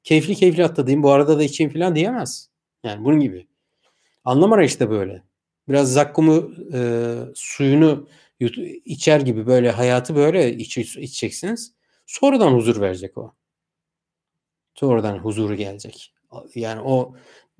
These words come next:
gel-, geldikten sonra hissedilecek bir şey o. Yoksa önce pek tatlı bir şey sayılmaz yani. Çünkü önde bir tedavi süreci var.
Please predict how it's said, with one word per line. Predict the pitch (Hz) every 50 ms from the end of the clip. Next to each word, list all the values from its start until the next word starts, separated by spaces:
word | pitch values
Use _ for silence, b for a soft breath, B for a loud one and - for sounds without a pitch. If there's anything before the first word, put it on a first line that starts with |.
| 131 123
gel-, | 117 127 131 139 - 139
geldikten | 117 127 123 127 127 123 - 190 196 190
sonra | - 165 143 120
hissedilecek | 117 - - 127 113 107 110 104 104 104 104 -
bir | -
şey | - - 110 104
o. | 104 110 113
Yoksa | 127 135 131 - - 143 151 156 b b b b b
önce | 135 131 135 135 135 139 - - -
pek | 175 170 170 -
tatlı | 143 131 135 - 143 117
bir | -
şey | - - 180
sayılmaz | - - 190 180 175 175 170 143 113 98 - - - 135
yani. | 123 113 113 113 _ _ _ _ _ _ _ _ _ _ _ _ _ _ _ _
Çünkü | - - 107 110 110 107
önde | - 120 113 113 113 135 143 139
bir | 135 131 131 135
tedavi | - 123 113 120 123 127 123
süreci | 123 - 110 101 92 - 110
var. | 104 110 - - - - _